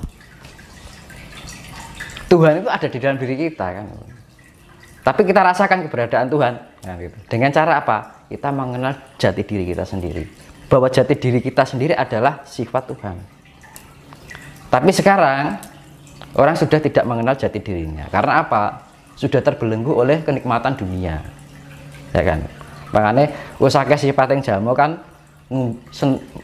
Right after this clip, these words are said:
si seneng ngumbar angkara murka, padha ninggalake roh si sejatine kan ngono. Mung butuh nuruti karep. Kalau orang Jawa bilang kayak gitu.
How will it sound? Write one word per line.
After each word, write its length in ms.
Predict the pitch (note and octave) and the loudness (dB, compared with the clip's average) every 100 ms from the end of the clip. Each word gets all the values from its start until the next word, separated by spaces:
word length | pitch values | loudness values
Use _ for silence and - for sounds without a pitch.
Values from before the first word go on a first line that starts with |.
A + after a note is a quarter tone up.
| - | 0
si 160 | E3+ | 2
seneng 320 | D3+ D3 D3 | 4 4 4
ngumbar 320 | D3+ B2+ A#2 - | 2 2 2 2
angkara 400 | C3 A#2 A2+ A2+ | 0 0 0 0
murka, 480 | A2+ G#2+ - G2 | -4 -6 -2 -2
padha 320 | F#2 A2 - G#2+ | 0 -2 0 0
ninggalake 480 | A#2 A2 G2 G#2 A2+ | 0 2 2 2 2
roh 80 | A#2+ | 2
si 160 | - C3+ | 2 -4
sejatine 560 | - F#2 - F#2 E2 | -4 -6 -4 -4 -4
kan 240 | D#2 E2+ D#2+ | -4 -6 -8
ngono. 160 | - - - - | -12 -16 -20 -4
Mung 160 | - D#3 | 2 2
butuh 320 | B2+ - F#3+ | 2 2 4
nuruti 400 | F3+ E3+ F3 E3+ | 4 2 2 0
karep. 480 | E3+ E3+ F3 - - - - _ _ - - - | 2 2 0 -2 -6 -20 -20 _ _ -20 -20 -4
Kalau 240 | B2+ A#2 B2+ | 2 4 4
orang 160 | C#3+ | 2
Jawa 240 | C3+ B2 C#3 | 0 -2 -2
bilang 320 | B2+ A2 A2+ | -4 -4 -4
kayak 160 | G#2+ | -6
gitu. 240 | G2+ - | -8 -14